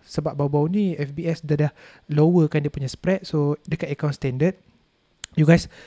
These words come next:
uh, boleh buka <clears throat> account F B S dan try saja tengok account standard.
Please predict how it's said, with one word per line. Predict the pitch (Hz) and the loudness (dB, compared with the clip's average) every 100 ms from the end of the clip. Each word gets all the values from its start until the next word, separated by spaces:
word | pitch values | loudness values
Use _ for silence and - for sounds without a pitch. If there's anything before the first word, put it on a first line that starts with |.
| - 139 | -8 -2
uh, | 143 | 2
boleh | 143 151 | 4 4
buka | 156 - 196 - _ | 2 2 0 -2 _
<clears throat> | - 185 165 | 10 10 8
account | 160 - 165 156 156 - _ _ 156 | 2 2 4 4 0 -8 _ _ -4
F | 147 | -2
B | 160 | -2
S | 160 190 - | 0 -2 -4
dan | 156 180 214 | 0 0 0
try | - 175 156 | 0 2 2
saja | 160 170 262 262 | 0 -2 -4 -4
tengok | 185 180 175 | -4 -2 -2
account | 160 - 156 | -4 -2 -2
standard. | 147 135 147 214 | -2 0 0 -2